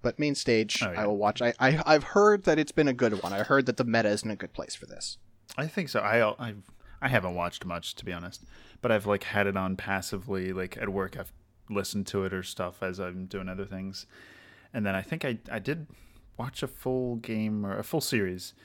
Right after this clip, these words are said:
Speaker 2: which surprised me. It, like, sucked me in. Um, watch O G's main stage games. They're
Speaker 1: Mm,
Speaker 2: having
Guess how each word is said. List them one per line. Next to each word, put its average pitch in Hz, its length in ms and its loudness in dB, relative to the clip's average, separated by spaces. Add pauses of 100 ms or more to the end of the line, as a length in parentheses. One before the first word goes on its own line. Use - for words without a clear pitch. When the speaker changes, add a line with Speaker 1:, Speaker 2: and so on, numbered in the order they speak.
(1000)
Speaker 2:
which 131 240 0
surprised 131 420 4
me. 95 120 2
It, 95 100 0
like, 104 180 0
sucked - 300 -4
me 107 140 0
in. 87 260 -4 (500)
Um, 98 400 0
watch 139 320 -2
O 131 140 6
G's 113 320 0
main 92 220 -2
stage - 340 -10
games. - 480 -14 (480)
They're 127 300 2
Speaker 1:
Mm, 139 120 -2
Speaker 2:
having 120 340 4